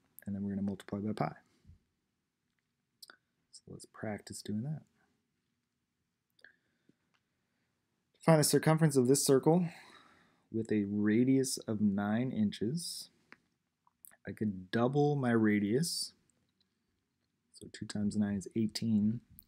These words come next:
and then multiply by pi, that would give me the distance around the circle. So if I do on my calculator eighteen times pi, I should get approximately fifty-six point five five inches.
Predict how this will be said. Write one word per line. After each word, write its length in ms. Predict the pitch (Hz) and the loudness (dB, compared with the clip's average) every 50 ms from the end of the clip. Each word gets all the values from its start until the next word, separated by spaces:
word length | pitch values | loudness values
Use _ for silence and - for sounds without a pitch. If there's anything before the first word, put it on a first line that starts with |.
| _ - | _ -4
and 80 | 101 | -4
then 140 | 101 98 95 | -2 -2 -2
multiply 580 | 95 95 98 110 127 - - 165 - 135 120 110 | -2 0 0 0 0 -2 -4 -4 0 0 2 2
by 180 | 104 104 101 | 2 0 -2
pi, 440 | 98 - - 104 95 95 101 113 127 | -4 -6 -8 -6 -4 -2 -2 -2 -2
that 140 | 127 113 95 | -2 -2 -2
would 160 | 101 104 - | -2 -4 -2
give 100 | 110 107 | 0 0
me 140 | 104 101 95 | 0 0 0
the 100 | 95 92 | -4 -4
distance 400 | 95 101 - - - 107 104 - | -6 -6 -6 -6 -8 -8 -6 -4
around 300 | 104 101 90 92 95 107 | -4 -4 -4 -6 -6 -8
the 80 | 113 | -8
circle. 480 | - - - 95 90 - 110 123 147 151 - _ _ _ _ - _ - - - _ _ _ _ _ _ _ _ | -8 -8 -8 -10 -10 -10 -10 -12 -12 -14 -16 _ _ _ _ -20 _ -20 -20 -20 _ _ _ _ _ _ _ _
So 140 | _ - - | _ -18 -16
if 80 | - - | -8 -4
I 120 | 104 104 | -4 -2
do 340 | 104 101 117 117 120 117 113 | 0 2 4 6 6 6 6
on 100 | 113 107 | 4 4
my 80 | 110 110 | 2 2
calculator 580 | 107 - 120 117 117 123 120 117 113 110 107 | 0 0 -2 0 2 2 4 4 4 4 2
eighteen 520 | 101 - 120 135 135 - - - 139 131 120 | 2 2 0 0 0 -2 -4 -4 -4 -4 -4
times 320 | 123 127 120 113 107 - | -2 -2 0 -2 -2 -4
pi, 560 | - - - 143 139 127 110 107 107 113 135 143 135 - _ _ _ _ _ _ _ _ _ _ _ _ _ | -6 -4 2 4 6 6 6 6 4 2 0 -4 -6 -8 _ _ _ _ _ _ _ _ _ _ _ _ _
I 60 | - | -14
should 220 | - - 120 117 107 | -8 -6 -4 -2 0
get 140 | 113 107 104 | 0 0 0
approximately 800 | 104 107 - - - 131 131 127 - - 123 113 107 107 107 | -2 -4 -10 -10 -8 -8 -8 -8 -6 -2 0 0 2 2 0
fifty-six 520 | 104 - 110 107 - 104 - - 98 95 - | 0 -4 -6 -4 -4 -6 -4 -6 -8 -10 -12
point 300 | _ - - 92 - - | _ -8 -8 -8 -8 -4
five 280 | - 110 101 104 101 | -2 -2 -2 -2 -4
five 280 | - 113 107 101 98 98 | -4 -4 -4 -4 -4 -6
inches. 500 | 101 104 - - 151 180 - - - | -6 -6 -4 -2 -2 -4 -4 -8 -14